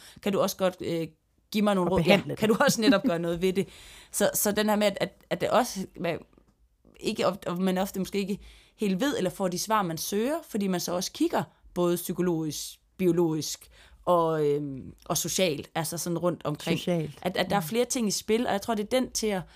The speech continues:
Speaker 1: at håbe at byde ind med, at man ikke på den måde føler, at man ligesom står alene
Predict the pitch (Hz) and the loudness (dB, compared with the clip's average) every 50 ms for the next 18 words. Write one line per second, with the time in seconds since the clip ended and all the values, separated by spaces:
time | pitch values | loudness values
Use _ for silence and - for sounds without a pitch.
0 | - - - _ _ _ _ _ _ _ _ - - 202 175 185 208 220 233 226 | -20 -20 -20 _ _ _ _ _ _ _ _ -2 -2 0 2 4 4 4 4 4
1 | 233 190 - - 185 190 190 - _ - - 262 269 262 - - - - 170 165 | 2 -2 -2 -2 -4 -4 -4 -6 _ -2 0 2 2 2 0 -4 -6 -4 -2 -2
2 | 165 170 175 180 185 185 _ _ _ _ _ _ _ _ _ _ _ _ _ - | 0 0 -2 -2 -4 -6 _ _ _ _ _ _ _ _ _ _ _ _ _ -2
3 | 190 185 180 180 190 202 233 220 254 - - _ _ _ _ _ _ _ _ - | -2 0 2 2 2 2 2 0 -2 -4 -6 _ _ _ _ _ _ _ _ -4
4 | 202 208 208 196 190 185 190 185 - 226 214 190 165 160 160 - 170 175 180 180 | -2 0 0 2 2 2 0 0 0 0 2 2 2 0 -2 -4 -2 0 0 0
5 | 190 202 185 - - 190 180 180 180 175 214 214 233 262 302 294 185 | 0 -2 -4 -4 -2 -2 0 0 0 2 2 2 4 4 4 2 0